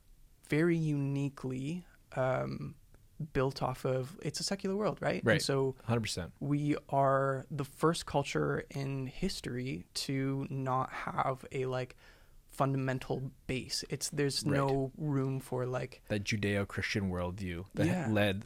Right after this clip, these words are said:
Speaker 2: led the West, if you will, for many years is no longer there.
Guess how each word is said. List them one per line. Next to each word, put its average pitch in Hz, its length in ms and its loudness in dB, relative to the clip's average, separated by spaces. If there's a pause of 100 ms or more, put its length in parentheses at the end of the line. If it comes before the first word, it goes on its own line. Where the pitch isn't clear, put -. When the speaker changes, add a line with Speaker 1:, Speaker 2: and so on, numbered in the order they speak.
Speaker 2:
led 113 340 6
the 113 100 8
West, 95 480 4
if - 140 -2
you 101 100 2
will, 95 220 2
for - 140 -2
many 98 260 2
years 92 640 -2 (880)
is 95 160 0
no 92 280 4
longer 107 360 6
there. 90 340 -2